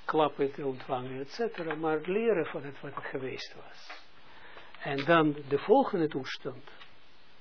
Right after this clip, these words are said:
En als je het goed doorloopt, jouw toestand, dan, dan krijg je dan als resultaat dat het iets, dat het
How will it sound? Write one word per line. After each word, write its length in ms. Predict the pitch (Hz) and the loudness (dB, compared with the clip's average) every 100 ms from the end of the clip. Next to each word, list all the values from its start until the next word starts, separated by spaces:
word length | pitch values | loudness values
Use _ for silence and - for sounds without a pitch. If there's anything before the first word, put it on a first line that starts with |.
| - - - - - - - - | -16 -16 -16 -14 -14 -16 -16 -6
En 280 | - 135 143 - - | -2 -2 -4 -12 0
als 320 | - 262 - | 10 10 10
je 60 | 185 | 6
het 120 | 165 | 2
goed 280 | - 214 139 | 2 0 8
doorloopt, 600 | 156 151 143 131 127 - | 10 10 10 8 6 0
jouw 240 | 135 131 | 0 0
toestand, 680 | - 170 - - 123 117 - - - - - - - - - - - - | -2 -4 -6 -8 -10 -10 -14 -14 -14 -16 -16 -16 -16 -14 -14 -14 -14 -2
dan, 400 | 139 165 151 139 - - - - - - | 8 10 10 8 -4 -14 -14 -16 -16 -12
dan 280 | - 147 139 | -2 2 2
krijg 280 | - 254 220 | 2 2 2
je 120 | 180 | 0
dan 320 | 165 170 160 - - | 4 4 2 -2 -6
als 560 | - 143 - - - - - | 0 0 0 -8 -12 -12 -4
resultaat 840 | 143 - 139 - 233 160 - - - - - - - - - - | -2 0 -2 2 2 2 -4 -14 -14 -14 -14 -14 -14 -14 -14 -2
dat 140 | 147 | 0
het 140 | 160 151 | 0 -4
iets, 460 | 240 - - - - - - | -4 -4 -4 -6 -8 -14 -10
dat 160 | - 156 | -4 0
het 220 | 165 - | 0 -2